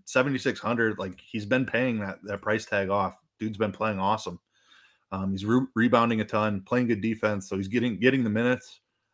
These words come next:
Um, I like Claxton. I wanna get to Kyrie. He's been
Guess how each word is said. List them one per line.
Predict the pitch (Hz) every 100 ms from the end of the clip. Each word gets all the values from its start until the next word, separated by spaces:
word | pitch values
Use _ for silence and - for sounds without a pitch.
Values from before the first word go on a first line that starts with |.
| -
Um, | 92 92 82
I |
like | 95 117
Claxton. | - 110 110 - 113 101 - _ _ _ _ _ _ _ _ _ -
I | 123
wanna | 110 135 135
get | 139
to | 120
Kyrie. | - 117 113 117 117 -
He's | 123 107
been | 107 110 101